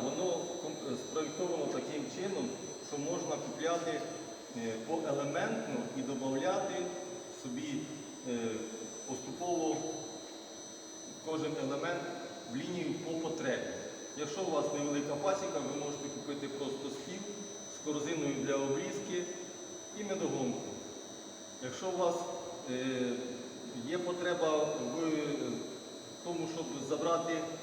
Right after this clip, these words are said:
процес переливання з бочки і в цей, з фільтрів, купляєте фільтр відстійник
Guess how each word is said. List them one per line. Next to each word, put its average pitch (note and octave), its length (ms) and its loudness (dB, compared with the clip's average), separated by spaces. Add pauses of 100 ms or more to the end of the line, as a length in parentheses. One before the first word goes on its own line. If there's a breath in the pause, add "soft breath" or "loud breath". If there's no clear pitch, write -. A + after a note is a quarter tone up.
(280)
процес D3+ 400 2
переливання E3 640 4
з D3+ 200 0
бочки E3 360 2 (280)
і D3+ 60 -2 (320)
в D3 320 -4
цей, B2+ 120 4
з G#2+ 460 -4
фільтрів, A#3+ 460 2 (380)
купляєте G3 460 4
фільтр F#3 400 0
відстійник G3 580 -2